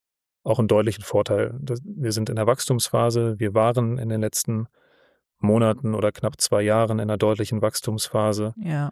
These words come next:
Speaker 1: und haben halt den Luxus, dieses System von vornherein etablieren zu können und auch den Leuten, die neu ins Team kommen, das von vornherein nahebringen zu können.
Speaker 2: Ja.
Speaker 1: Das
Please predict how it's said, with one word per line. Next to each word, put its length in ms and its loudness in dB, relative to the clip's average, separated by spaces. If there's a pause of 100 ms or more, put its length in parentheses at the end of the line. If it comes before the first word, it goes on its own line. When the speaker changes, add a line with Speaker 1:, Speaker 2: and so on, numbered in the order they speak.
(100)
Speaker 1:
und 120 -4
haben 180 2
halt 120 2
den 120 2
Luxus, 640 2 (400)
dieses 260 0
System 480 0
von 200 -4
vornherein 800 2 (260)
etablieren 580 2
zu 140 -6
können 360 0 (800)
und 180 0
auch 160 2
den 460 0
Leuten, 420 0
die 100 -2
neu 300 2
ins 280 -4
Team 320 4
kommen, 300 -2
das 120 -2
von 120 -4
vornherein 400 0
nahebringen 540 0
zu 160 -6
können. 320 -4 (120)
Speaker 2:
Ja. 180 -4 (640)
Speaker 1:
Das 280 0